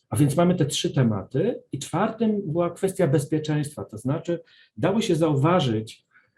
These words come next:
e, w ostatnich, e, tygodniach kampanii wyborczej właściwie wzr-, wyraźny, wyraźne zwyżkowanie notowań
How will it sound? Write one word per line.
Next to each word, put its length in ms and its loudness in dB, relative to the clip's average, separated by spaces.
e, 300 0
w 320 -12
ostatnich, 880 0
e, 480 -6
tygodniach 600 2
kampanii 500 2
wyborczej 880 -2
właściwie 300 2
wzr-, 340 4
wyraźny, 560 2
wyraźne 580 0
zwyżkowanie 720 0
notowań 680 0